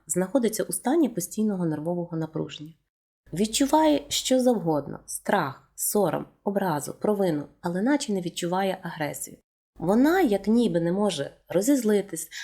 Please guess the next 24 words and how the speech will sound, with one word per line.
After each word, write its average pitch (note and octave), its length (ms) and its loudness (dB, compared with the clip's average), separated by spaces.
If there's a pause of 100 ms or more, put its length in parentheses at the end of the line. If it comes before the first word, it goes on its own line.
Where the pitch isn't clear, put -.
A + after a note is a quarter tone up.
(120)
навіть A3 340 0
там, A#3 200 2
де E3 80 4
це F3 160 -2
потрібно, G#3+ 560 0 (360)
замість A#3+ 420 2
того, A#3 300 4
щоб F3+ 320 -2 (220)
захистити G3 680 0
себе, A#3 460 0
навпаки, G3+ 560 0
може E3 320 0
завмирати, E3+ 720 -4 (240)
входити E3+ 440 2
в D#3 100 -2
певне C#3+ 680 0
заціпеніння, G#3 880 2 (320)
тобто A#3 380 0 (240)
неможливо B3 520 4
постояти A#3 500 0
за A#3 140 -2
себе, D#3+ 380 -2
дати F#3+ 360 0
відсіч F#3+ 520 -2